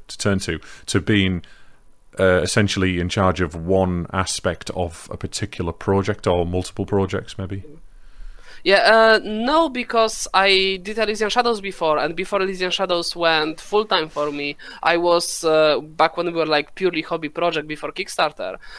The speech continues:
Speaker 2: um, I was the lead artist, and I was managing for other artists. So I already had to manage people and delegate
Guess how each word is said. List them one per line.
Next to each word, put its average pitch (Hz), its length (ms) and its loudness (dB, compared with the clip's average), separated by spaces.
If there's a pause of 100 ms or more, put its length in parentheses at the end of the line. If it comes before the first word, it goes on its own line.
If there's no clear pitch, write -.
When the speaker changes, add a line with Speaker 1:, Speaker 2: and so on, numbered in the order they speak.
(200)
Speaker 2:
um, 151 640 4
I 185 160 4
was 196 380 4
the 180 120 2
lead 175 180 0
artist, 180 520 4
and 156 100 -2
I 151 60 0
was 165 180 -2
managing 160 420 -2
for 160 200 -4
other 151 240 0
artists. - 640 -2 (200)
So - 160 4
I 196 140 8
already 208 300 4
had 190 180 0
to - 160 -6
manage 180 340 0
people 170 280 -4
and 156 160 -4
delegate 156 480 -2